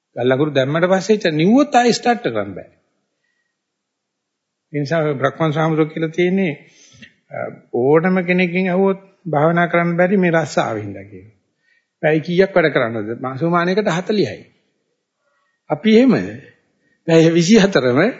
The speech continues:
දවස් හතම, මාසෙම, අවුරුද්දම. ඒ ස්වාමීන් වහන්සේගේ වැඩත් එහෙම. මම දැකලා තියෙනවා මේ මෙතන දැන් ටෝක් එකක් දුන්නා, ඊගාව තව පැය දෙකකින් සිංගප්පූරු යනවා.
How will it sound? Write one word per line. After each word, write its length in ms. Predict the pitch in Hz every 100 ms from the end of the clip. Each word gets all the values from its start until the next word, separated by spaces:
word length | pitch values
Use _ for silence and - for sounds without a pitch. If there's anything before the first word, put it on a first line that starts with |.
| - - -
දවස් 340 | 147 170 180 -
හතම, 420 | 147 175 240 131 123 233 - - -
මාසෙම, 600 | 131 147 202 240 196 120 117 214 - _ -
අවුරුද්දම. 540 | 185 262 220 117 95 98 - _ _ _ _ _ _ _ _ _ _ _ _ _ _ _ -
ඒ 260 | 127 151 160
ස්වාමීන් 240 | 185 208
වහන්සේගේ 240 | 202 214
වැඩත් 260 | 240 247 240
එහෙම. 180 | 202 135
මම 200 | 151 165
දැකලා 260 | 165 175
තියෙනවා 420 | 170 196 196 185 175 151
මේ 240 | 156 147 135
මෙතන 320 | 131 120 160
දැන් 180 | 165 165
ටෝක් 220 | 180 180
එකක් 180 | 180 196
දුන්නා, 220 | 202 240
ඊගාව 440 | 208 180 190 196 196
තව 160 | 175 180
පැය 180 | 185 185
දෙකකින් 280 | 196 208 180
සිංගප්පූරු 400 | 190 190 - 92
යනවා. 180 | 98